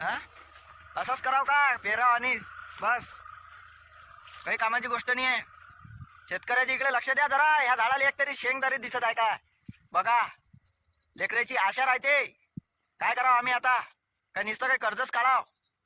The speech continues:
हा? कर्जच काढावं का नुसतं? काहीतरी करा शेतकऱ्यासाठी. इकडे वाळवा वाटलंच, पण शेतकऱ्याच्या मालाला भाव द्या.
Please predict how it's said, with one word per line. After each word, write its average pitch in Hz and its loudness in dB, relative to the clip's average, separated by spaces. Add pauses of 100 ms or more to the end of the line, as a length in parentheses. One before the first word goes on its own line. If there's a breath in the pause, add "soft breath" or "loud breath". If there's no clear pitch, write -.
(360)
हा? 202 -2 (1400)
कर्जच 208 -4
काढावं 240 0
का 262 0
नुसतं? 277 0 (800)
काहीतरी 240 -4
करा 233 0
शेतकऱ्यासाठी. 208 -6 (1700)
इकडे 214 -2 (380)
वाळवा 214 2
वाटलंच, 262 0
पण 160 -18
शेतकऱ्याच्या 208 -4
मालाला 196 0 (100)
भाव 180 -2
द्या. 180 0